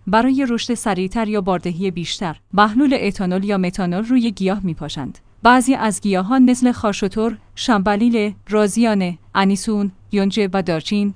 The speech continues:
بیشترین مقدار متانول طبیعی را دارند و در زمان عرقگیری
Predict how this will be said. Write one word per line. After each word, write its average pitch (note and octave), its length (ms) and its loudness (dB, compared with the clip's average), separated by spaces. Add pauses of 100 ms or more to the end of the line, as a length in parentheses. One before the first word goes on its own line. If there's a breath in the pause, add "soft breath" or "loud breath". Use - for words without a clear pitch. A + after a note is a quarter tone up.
بیشترین B3 540 4
مقدار C4 300 0
متانول F#3 500 0
طبیعی F#3+ 460 -4
را G#3+ 120 0
دارند E3 440 -4 (260 soft breath)
و F#3+ 80 2
در G3 140 2
زمان F#3+ 400 0
عرقگیری F#3 680 -4